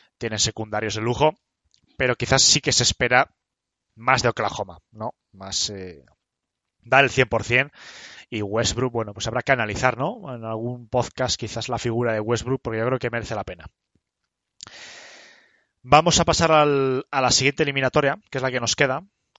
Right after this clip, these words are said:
que es de, eh, donde va a salir el rival de Portland en semifinales, que es Denver-San Antonio. Denver actualmente gana tres dos, una eliminatoria, bueno, bastante peleada, bastante igualada. Quizás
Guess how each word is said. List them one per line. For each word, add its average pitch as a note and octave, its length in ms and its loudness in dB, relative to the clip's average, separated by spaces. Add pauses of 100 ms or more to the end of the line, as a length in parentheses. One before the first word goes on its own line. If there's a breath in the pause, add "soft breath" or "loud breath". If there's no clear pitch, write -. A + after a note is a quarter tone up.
que A#2+ 100 -4
es A2 60 -4
de, A2+ 320 -2
eh, G#2+ 400 -8 (100)
donde A2+ 260 -4
va A#2+ 80 2
a C3 40 4
salir B2+ 300 0
el A#2+ 140 -2
rival A2 560 -2 (480)
de G#2+ 300 -10
Portland A#2+ 420 2
en A#2 80 -4
semifinales, B2 800 -2 (120)
que B2 100 -6
es G#2+ 120 -6
Denver-San B2 560 -2
Antonio. C3 480 -2 (640 soft breath)
Denver B2 440 2
actualmente A#2 560 0
gana A2+ 260 -4
tres A2+ 300 -2
dos, C#3 320 2 (140)
una A#2 180 -10
eliminatoria, A2+ 640 -6 (420)
bueno, C#3 240 -8
bastante B2 400 -6
peleada, A#2 540 0
bastante A2+ 600 -10
igualada. A2 680 0 (1120 soft breath)
Quizás - 600 -4